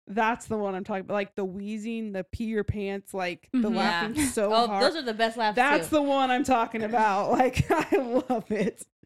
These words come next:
Speaker 1: But, um, I think I was listening to the,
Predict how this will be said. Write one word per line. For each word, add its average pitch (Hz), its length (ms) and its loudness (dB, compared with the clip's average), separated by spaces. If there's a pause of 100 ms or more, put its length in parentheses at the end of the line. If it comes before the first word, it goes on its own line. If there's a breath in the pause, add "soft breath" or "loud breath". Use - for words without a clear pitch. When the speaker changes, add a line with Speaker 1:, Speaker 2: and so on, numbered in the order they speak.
(760 loud breath)
Speaker 1:
But, 254 380 0
um, 208 460 -2 (680)
I 254 100 0
think 339 180 0
I 640 180 2
was 302 100 -2
listening 214 540 -6
to 254 120 -8
the, 196 220 -6